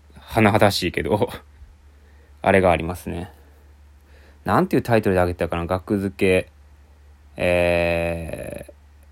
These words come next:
ー、なんやったっけ、あれ。学付けトイレっていうネタかな。ちょっと間違ってたらすいません。学付けトイレ。ちょっと調べてみよう。学付けトイレやったかな。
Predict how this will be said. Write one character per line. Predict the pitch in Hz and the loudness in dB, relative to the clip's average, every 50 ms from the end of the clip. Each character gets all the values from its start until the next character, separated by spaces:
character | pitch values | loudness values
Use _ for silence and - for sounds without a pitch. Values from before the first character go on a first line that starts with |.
| - - - - - - _ - - - - - - - - - - - - - - - - - _ - - - - - - - - - - - _ _ _ - _ _ _ - - | -20 -20 -20 -20 -20 -20 _ -20 -20 -20 -20 -20 -20 -20 -20 -20 -20 -20 -20 -20 -20 -20 -20 -20 _ -20 -20 -20 -20 -20 -20 -20 -20 -20 -20 -20 _ _ _ -20 _ _ _ -18 -14
ー、 | |
な | - 92 | -6 -4
ん | |
や | 113 | -4
っ | 147 - | -4 0
た | - 330 247 | 0 0 0
っ | - | 2
け、 | - 113 | 4 4
あ | 95 87 | 4 4
れ。 | 82 80 78 - - - - - - - - _ - - | 4 0 -6 -12 -16 -20 -20 -20 -20 -20 -20 _ -12 -4
学 | - 104 107 - 151 | -4 -4 -2 -2 -4
付 | 139 - - 139 127 | -4 0 0 -2 -2
け | - | 2
ト | - 170 190 | 2 4 4
イ | 170 110 | 4 4
レ | 87 82 76 | 2 0 -2
っ | - - - - - | -4 -12 -20 -14 -10
て | 64 | -8
い | 60 | -8
う | 64 | -8
ネ | 67 64 | -8 -10
タ | - - - | -10 -12 -10
か | - - | -10 -10
な。 | - 67 - | -10 -10 -14
ち | |
ょ | - - - - - - - - - - - - - - - - - - - - - - - - - - - - - - - - - - - - - - - - - - - - - - - - - - - - - - - - - - - - - - - - - - - - - - | -16 -18 -20 -16 -14 -14 -14 -12 -14 -16 -12 -10 -12 -8 -6 -8 -8 -8 -16 -20 -18 -18 -18 -18 -18 -20 -20 -20 -20 -20 -20 -20 -20 -20 -20 -20 -20 -20 -20 -20 -20 -20 -20 -20 -20 -20 -20 -20 -20 -18 -18 -18 -14 -14 -16 -16 -16 -20 -20 -20 -20 -20 -20 -20 -20 -20 -20 -20 -20 -14
っ | |
と | - - | -14 -12
間 | - 82 82 | -10 -10 -10
違 | - - 80 | -10 -10 -10
っ | |
て | 78 - | -10 -10
た | - - - | -14 -12 -12
ら | - | -12
す | - - | -12 -12
い | - | -14
ま | - - | -14 -14
せ | - - - | -16 -18 -20
ん。 | - - _ - - - - - - | -20 -20 _ -20 -20 -20 -20 -14 -4
学 | 92 95 90 - - 101 95 | -4 -4 -4 -2 -4 -4 -4
付 | 90 92 87 - 87 80 | -4 -6 -4 -4 -4 -4
け | - | -2
ト | - 95 85 | -2 -2 -2
イ | 71 57 | -2 -6
レ。 | 57 - - | -8 -12 -14
ち | - - | -18 -20
ょ | - | -20
っ | - - | -20 -18
と | - 87 | -16 -16
調 | - - 82 82 | -12 -10 -10 -10
べ | - | -10
て | - - | -14 -16
み | - | -16
よ | - | -8
う。 | - | -8
学 | 101 101 - - 110 | -8 -8 -6 -6 -8
付 | 107 - - 101 | -6 -4 -6 -6
け | 98 | -4
ト | - - 110 98 | 0 0 0 0
イ | 76 | 0
レ | - 65 64 | -2 -4 -6
や | - | -8
っ | - | -10
た | - 67 - | -12 -12 -12
か | - - | -12 -12
な。 | 76 | -14